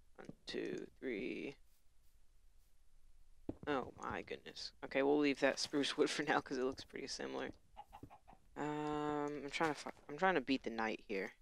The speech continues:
That's why I'm not thinking too clearly. Yeah, well, this is gonna be really basic.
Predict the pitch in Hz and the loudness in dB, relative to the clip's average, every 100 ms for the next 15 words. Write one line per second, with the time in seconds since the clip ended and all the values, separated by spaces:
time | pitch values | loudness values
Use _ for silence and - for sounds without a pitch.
0 | - 131 123 - - 120 110 104 98 - | -4 -2 -2 -2 2 4 4 0 -6 -14
1 | - - 135 107 - 113 - 107 - - | -18 -10 -4 -4 -4 -8 -8 -12 -14 -18
2 | - - - - - - - - - 117 | -20 -20 -20 -20 -10 -6 -6 -6 -6 -2
3 | 110 98 107 123 - - - - - - | 0 0 0 -2 -12 -20 -20 -20 -20 -20
4 | - - - - - - - - - - | -20 -18 -16 -16 -16 -20 -20 -20 -4 -2
5 | 78 71 113 127 127 123 117 107 104 82 | 0 2 2 4 2 0 -2 -2 -4 -4
6 | - - - - | -6 -8 -8 -10